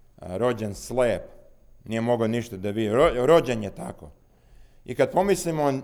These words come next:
na njega, možemo da usporedimo šta se desilo s njime, da, da mi isto smo, isto ko i on. Jer kad pročitamo ovde, on je, on je čovek što je rođen slep,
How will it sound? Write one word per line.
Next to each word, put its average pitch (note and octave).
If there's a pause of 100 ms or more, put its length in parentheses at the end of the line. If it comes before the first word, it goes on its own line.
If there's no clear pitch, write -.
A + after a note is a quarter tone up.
na B2 (140)
njega, A2+ (1160)
možemo E3+
da D3
usporedimo C3
šta D3+
se C#3
desilo B2+
s -
njime, C#3 (680)
da, C#3 (120)
da C#3
mi G3
isto C#3+
smo, C3+ (120)
isto F3+
ko E3
i C3+
on. B2 (1700)
Jer A#2
kad C3
pročitamo E3+
ovde, F3+
on E3+
je, D#3
on E3
je D3+
čovek D#3
što C3+
je B2+
rođen B2
slep, C3